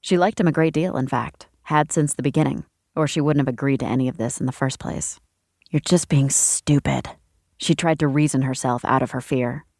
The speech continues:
"It's butterflies, that's all." Except some part of her knew it wasn't. She'd read an article on one of those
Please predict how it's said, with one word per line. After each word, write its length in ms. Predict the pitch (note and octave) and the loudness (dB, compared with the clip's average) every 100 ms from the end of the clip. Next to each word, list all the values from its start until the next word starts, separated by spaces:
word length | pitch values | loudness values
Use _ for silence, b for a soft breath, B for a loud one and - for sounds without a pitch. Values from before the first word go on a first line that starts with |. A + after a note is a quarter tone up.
| _ _ _ _ | _ _ _ _
"It's 160 | D3+ - | -4 -2
butterflies, 600 | C#3+ C#3+ B2+ D3+ - - | 0 0 0 -2 -2 -2
that's 180 | D3 - | -2 0
all." 380 | C3+ B2+ A#2 - _ _ _ _ | 2 0 -4 -12 _ _ _ _
Except 320 | - - B2+ - | -6 -2 -2 -2
some 280 | - E3+ | 0 2
part 200 | G3+ G3+ | 4 2
of 100 | G3+ | 2
her 140 | G#3 F#3+ | 2 2
knew 240 | C#3+ B2+ | 2 2
it 80 | A#2+ | 0
wasn't. 420 | A#2+ A2+ E2+ - - _ _ _ _ - | -4 -6 -6 -10 -18 _ _ _ _ -8
She'd 240 | - E3 | -4 0
read 140 | F3+ | 2
an 100 | F#3+ | 2
article 400 | D3+ C#3 C#3+ B2+ | 2 2 0 0
on 180 | B2 B2+ | 0 2
one 140 | C3+ C3+ | 2 0
of 100 | - | 0
those 220 | C3+ | -2